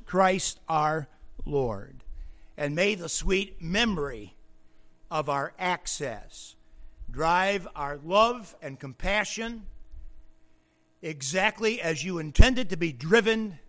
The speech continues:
first and foremost, to you, and then to your people,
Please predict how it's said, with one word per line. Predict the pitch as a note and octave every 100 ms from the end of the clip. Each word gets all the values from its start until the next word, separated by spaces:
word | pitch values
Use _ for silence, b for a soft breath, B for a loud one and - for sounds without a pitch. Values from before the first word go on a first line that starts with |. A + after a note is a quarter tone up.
| -
first | - C#4 D4 -
and | F3
foremost, | D3 F#3+ F#3 F#3 F3+ -
to | F3+
you, | E3 E3 A#3 D#4 E4 A#3+ - _ - _ _ _ _ _ _ _ -
and | F#3 D3+ C3+
then | C#4+ C4+
to | F#3+
your | D#3 D3+
people, | - B3+ D4 - D4 B3